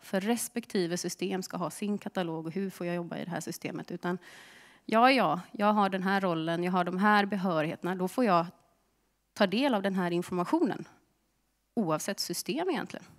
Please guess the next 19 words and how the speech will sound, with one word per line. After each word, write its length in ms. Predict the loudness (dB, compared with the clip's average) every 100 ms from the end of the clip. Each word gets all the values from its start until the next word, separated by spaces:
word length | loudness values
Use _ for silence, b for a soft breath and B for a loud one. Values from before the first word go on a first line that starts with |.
| _ _ _ _ _ _ _ _ _ _ _ _ _ _ _ _ _ _ _ _ _ _ _ _ _ _ _ b b b b b b b b
Vi 80 | 8
behöver 200 | 10 12
också 180 | 10 6
tydliga 500 | 2 4 4 6 6
och 60 | 6
bra 400 | 8 8 8 6 -4 -4
rutiner. 680 | -2 2 2 4 4 2 0 b b b b b b b
Och 100 | 0
det 60 |
är 20 |
ganska 240 | 2 2 0
svårt 360 | -4 -2 -2
att 60 | 0
sitta 240 | -2 0
och 60 | 2
jobba 260 | 2 2 2
med 160 | 2
dem 280 | 2 2 0 -4
själv. 500 | -10 -2 0 2